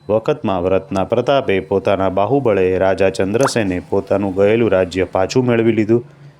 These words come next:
ત્યારબાદ રાજા રાણીએ ખૂબ ધામધૂમથી એ વ્રતને પણ ઉજવ્યું અને ઘણા વર્ષો સુધી સુખેથી રાજ કર્યું. હે ગણપતિ દાદા,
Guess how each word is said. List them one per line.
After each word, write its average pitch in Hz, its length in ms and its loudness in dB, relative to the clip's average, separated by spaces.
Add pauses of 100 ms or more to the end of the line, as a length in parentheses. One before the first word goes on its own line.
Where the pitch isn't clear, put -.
(300)
ત્યારબાદ 101 500 2
રાજા 92 340 2
રાણીએ 104 500 -2 (100)
ખૂબ 127 240 0
ધામધૂમથી 101 680 -2
એ 98 100 0
વ્રતને 92 440 0
પણ 127 180 -2
ઉજવ્યું 117 460 0 (540)
અને 135 280 0
ઘણા 113 280 0
વર્ષો 104 380 0
સુધી 101 420 -2 (300)
સુખેથી 95 540 -4
રાજ 104 300 0
કર્યું. 104 340 -2 (600)
હે 123 160 2
ગણપતિ 110 500 0
દાદા, 92 460 0